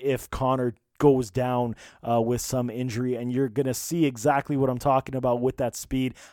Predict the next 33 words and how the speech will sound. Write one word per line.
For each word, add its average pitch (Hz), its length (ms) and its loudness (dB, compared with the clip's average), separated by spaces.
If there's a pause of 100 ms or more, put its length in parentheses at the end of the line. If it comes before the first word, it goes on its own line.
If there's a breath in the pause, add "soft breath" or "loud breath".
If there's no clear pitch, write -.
highlighted 135 640 0
on 131 200 -2
the 120 80 -4
field 120 440 -2
once 127 360 -2
he 123 200 -8
takes 110 380 -8
off. 104 320 -4 (320 loud breath)
Moving 208 280 8
to 214 100 2
the 214 100 6
wide 208 260 6
receivers, 196 580 2
we 180 220 -4
do 165 360 0
have 202 640 2
the 170 100 2
man 185 440 0
also 185 340 2
coming 170 300 -2
back 160 200 2
from 143 160 -4
injury, 135 440 0 (240 loud breath)
and 131 140 -2
that 143 140 2
is, 131 200 2
of 131 100 -4
course, 139 300 0
Juju 127 340 -4
Smith-Schuster. 123 760 -6 (360 loud breath)
This - 180 -2
was 139 120 -6
huge. 120 320 -4